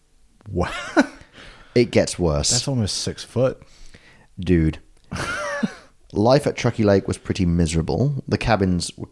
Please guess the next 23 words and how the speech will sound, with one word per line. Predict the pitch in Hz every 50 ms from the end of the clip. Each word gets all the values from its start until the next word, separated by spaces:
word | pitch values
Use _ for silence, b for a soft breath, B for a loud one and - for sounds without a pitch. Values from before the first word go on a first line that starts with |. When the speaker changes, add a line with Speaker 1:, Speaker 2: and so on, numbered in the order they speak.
| -
Speaker 2:
cramped | - - - 107 98 95 - - - -
and | 82 76
filthy, | - - 90 87 82 - - 87 85 85 87 -
and | - 95
it | - -
snowed | - 98 92 95 92 -
so | - - 101 101
much | 98 98 - -
that | - - -
people | - 95 - - 92
were | 85 -
unable | - 95 95 92 85 87
to | 82 -
go | - 90
outdoors | 87 85 - 82 90 87 85 82 80 - - -
for | - - 87 85 82
days. | - - 82 85 78 60 - - - - - _ _ _ -
Speaker 1:
Yeah, | - 82 80 82 85 82 80 76
fuck. | - - - - - - - - - - - b b b b b b b b - - 104
Speaker 2:
Diets | 117 117 123 127 131 127 - - - - - -
soon | - - - 120 117 117 107
consisted | 101 - 110 95 - - 104 - - 98 95
of | 90